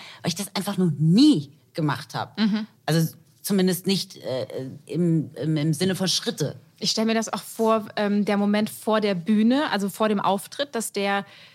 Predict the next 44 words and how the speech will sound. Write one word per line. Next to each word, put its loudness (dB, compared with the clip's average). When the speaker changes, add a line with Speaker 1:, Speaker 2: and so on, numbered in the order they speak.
Speaker 2:
hier 0
wahrscheinlich -4
auch -2
anders 2
ist, -6
vom, -4
wie -2
es -4
sich -4
für -2
dich -4
anfühlt, -4
als -6
wenn 0
du 0
jetzt -4
irgendwie -4
ein 0
Konzert -2
gibst. -8
Oder -2
wie -4
ist -6
das? -4
Oder 0
ist -4
das -4
ähnlich 0
von -6
der -2
Aufregung? -8
Speaker 1:
Also 0
das -4
mache -2
ich -8
grundsätzlich -4
eigentlich -6
nicht, -10
dass -4
ich -6
ins -2
Publikum -8
gucke. -12
Speaker 2:
Mhm. 0